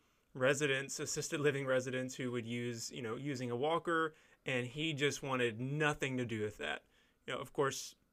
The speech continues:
a year and a half later, he was using one himself, but initially, he didn't want anything to do with that walker. And that, I mean, I've seen that mindset over and over again with, with seniors. They, it's almost like they just, they don't wanna believe that they're at that point yet.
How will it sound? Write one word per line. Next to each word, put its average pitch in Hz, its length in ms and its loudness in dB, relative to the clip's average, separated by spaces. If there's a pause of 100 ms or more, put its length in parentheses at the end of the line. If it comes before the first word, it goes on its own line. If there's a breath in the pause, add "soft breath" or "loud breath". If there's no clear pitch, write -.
a 147 80 -2
year 139 180 2
and 135 80 2
a 127 60 2
half 120 200 6
later, 123 280 6
he 127 160 -2
was 117 160 -2
using 117 260 -4
one 113 160 -2
himself, 120 540 -4
but 87 220 -2 (280 soft breath)
initially, 147 480 2
he 175 140 0
didn't 151 180 2
want 131 240 0
anything 160 500 2
to 135 60 0
do 123 340 0 (400 soft breath)
with 135 180 -2
that 127 160 4
walker. 123 360 4
And 151 200 4
that, 170 180 6
I - 20 -2
mean, 156 160 0
I've 170 160 6
seen 170 280 -2
that 139 440 -2 (460 soft breath)
mindset 135 640 4
over 139 400 2
and 127 100 0
over 120 300 2
again 117 420 -2
with, 113 380 0 (340 soft breath)
with 127 140 -4
seniors. 151 460 -2
They, 127 140 4
it's 127 280 -4
almost 135 320 0
like 127 160 0
they 123 120 4
just, 123 240 -2
they 143 120 2
don't 139 120 0
wanna 139 140 -2
believe 120 520 -2
that 120 160 -2
they're 127 180 -2
at 120 160 -6
that - 180 -2
point 131 280 0
yet. 160 260 2